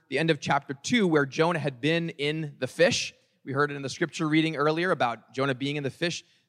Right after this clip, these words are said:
three days and three nights, and then the s-, the fish spits him out onto dry ground. And so this is exactly what happens right after Jonah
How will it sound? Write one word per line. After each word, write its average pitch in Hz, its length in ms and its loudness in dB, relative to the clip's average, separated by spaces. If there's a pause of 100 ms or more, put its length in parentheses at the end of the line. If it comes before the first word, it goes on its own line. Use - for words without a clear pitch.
three 139 200 2
days 147 340 2
and 123 100 -10
three 135 180 -6
nights, 135 360 -4
and 120 180 -8
then 143 180 -4
the 123 100 -4
s-, - 340 -10
the 113 100 -6
fish - 400 0 (220)
spits - 480 -2
him 214 100 4
out 139 380 -4 (360)
onto 127 220 -2
dry 139 320 0
ground. 123 640 -6
And 110 120 -10
so 135 120 -4
this 185 180 -4
is 190 80 -2
exactly 160 400 0
what 147 160 2
happens 135 480 -4 (240)
right 135 300 -2
after 143 340 -4
Jonah 127 480 -4